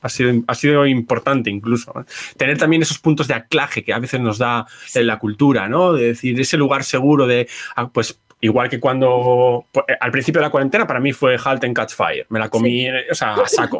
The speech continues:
Speaker 2: <laughs>
Speaker 1: Y fue un punto de seguridad súper guay.
Speaker 2: Sí.
Speaker 1: Pues después lo sustituyó Obradín, el retorno de Obradín.
Speaker 2: Va, venga. Pues ahora me toca, me toca a mí.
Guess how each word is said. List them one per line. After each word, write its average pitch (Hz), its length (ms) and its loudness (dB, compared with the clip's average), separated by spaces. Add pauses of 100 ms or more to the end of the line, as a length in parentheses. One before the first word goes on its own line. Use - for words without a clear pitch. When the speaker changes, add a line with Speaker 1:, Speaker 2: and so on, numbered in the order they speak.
Speaker 2:
<laughs> 285 240 2
Speaker 1:
Y - 60 -2
fue 139 160 0
un 143 160 2
punto 151 300 2
de 139 80 2
seguridad 131 500 0
súper 156 320 0
guay. 117 400 0 (300)
Speaker 2:
Sí. 294 180 0
Speaker 1:
Pues 131 240 -2
después 147 480 0
lo 180 80 2
sustituyó 120 680 0
Obradín, 107 760 0
el 101 80 -14
retorno 104 380 -10
de - 40 -8
Obradín. 104 420 -18 (240)
Speaker 2:
Va, 165 120 2
venga. 214 320 0 (280)
Pues - 200 -2
ahora 247 240 2
me 254 120 -2
toca, 233 280 -4
me 233 120 -4
toca 247 200 0
a - 20 2
mí. 226 180 -2